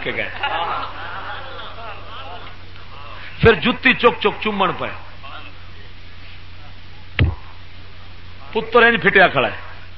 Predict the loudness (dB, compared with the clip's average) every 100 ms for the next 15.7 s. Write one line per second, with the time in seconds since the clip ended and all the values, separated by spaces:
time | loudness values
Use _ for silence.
0 | -12 -10 -10 -10 -10 -10 -10 -10 -10 -10
1 | -10 -10 -10 -10 -10 -10 -10 -6 2 2
2 | 6 6 6 8 6 6 10 10 12 10
3 | 8 8 6 8 6 6 6 4 4 4
4 | 4 6 4 4 2 2 2 0 -2 -8
5 | -10 -12 -12 -4 -4 0 0 -2 -6 -4
6 | -4 -4 -6 -8 -10 -10 -10 -8 -8 -6
7 | 4 6 10 12 12 12 12 12 12 12
8 | 12 12 10 10 8 10 10 10 10 8
9 | 8 8 6 6 2 0 0 2 2 0
10 | 0 2 2 2 0 -2 -8 -10 -8 -6
11 | -6 6 12 12 12 12 12 12 12 12
12 | 10 10 10 10 6 4 6 6 4 -2
13 | -10 -10 -10 -10 -10 -10 -10 -8 -8 -8
14 | -8 -8 -10 -10 -6 2 6 8 10 10
15 | 12 12 12 12 12 12